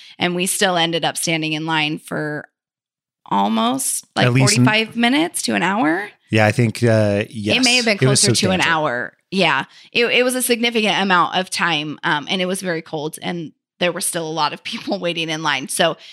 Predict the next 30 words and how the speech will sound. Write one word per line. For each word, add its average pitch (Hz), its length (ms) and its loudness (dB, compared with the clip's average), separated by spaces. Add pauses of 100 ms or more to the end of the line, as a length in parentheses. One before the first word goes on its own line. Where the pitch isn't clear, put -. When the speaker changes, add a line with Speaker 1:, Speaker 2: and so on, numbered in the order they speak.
(120)
Speaker 1:
if 220 140 0
you're 214 140 0
there 190 340 2
in 175 260 -4
a 165 100 0
higher 160 400 -4
traffic 156 540 -4
season 202 440 -4
time, 202 320 -2
the 165 80 -4
line's 151 360 -2
probably 165 460 -6
going 135 240 -6
to - 100 -14
be 127 160 -6
even 165 200 -8
longer, 151 320 -2
but 196 140 0
it's 202 200 -4
definitely 160 680 -2 (320)
worth 208 220 0
it. 151 80 -2
The 277 80 -4
kids 214 300 -4
loved 202 300 0
it. 202 260 2 (400)
Um, 180 340 2
our 180 380 0
youngest 202 920 -2
was, 180 840 -6